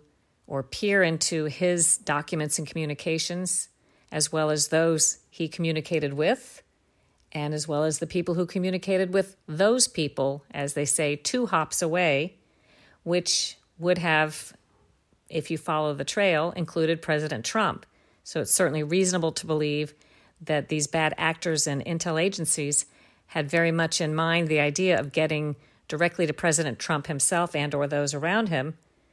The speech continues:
when they successfully found somebody fairly close to wiretap, being Carter Page.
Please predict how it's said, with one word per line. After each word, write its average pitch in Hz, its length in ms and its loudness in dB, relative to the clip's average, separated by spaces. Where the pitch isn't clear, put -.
when 151 180 -2
they 147 400 0
successfully 160 720 0
found 151 380 0
somebody 151 680 0
fairly 151 440 -2
close - 560 -2
to 185 120 -10
wiretap, 196 560 0
being 147 220 -2
Carter 151 280 -4
Page. 156 560 -4